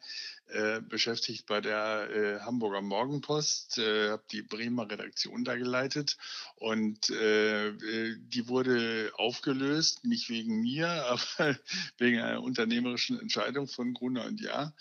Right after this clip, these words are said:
Und, äh, da kam quasi zeitgleich die Anfrage, äh, dass da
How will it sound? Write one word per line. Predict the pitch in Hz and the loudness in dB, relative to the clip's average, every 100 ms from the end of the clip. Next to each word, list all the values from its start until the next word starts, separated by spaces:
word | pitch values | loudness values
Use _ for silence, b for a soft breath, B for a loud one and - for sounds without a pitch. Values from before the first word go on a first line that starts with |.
| B B B - | B B B -4
Und, | 117 117 113 - | 2 2 2 2
äh, | 104 107 | 4 4
da | 104 104 110 | 2 2 2
kam | - 117 117 120 | 2 2 4 2
quasi | - 110 110 110 110 113 110 110 110 107 | 0 2 2 2 0 0 2 2 0 0
zeitgleich | - 107 120 - 120 123 113 | 2 4 2 0 0 0 -2
die | 107 | -6
Anfrage, | 117 120 - 113 117 113 110 107 110 | -6 -6 0 2 2 4 4 2 0
äh, | - 104 104 | 0 -2 0
dass | 107 104 | -4 -4
da | - 107 104 104 107 | -2 2 2 2 -2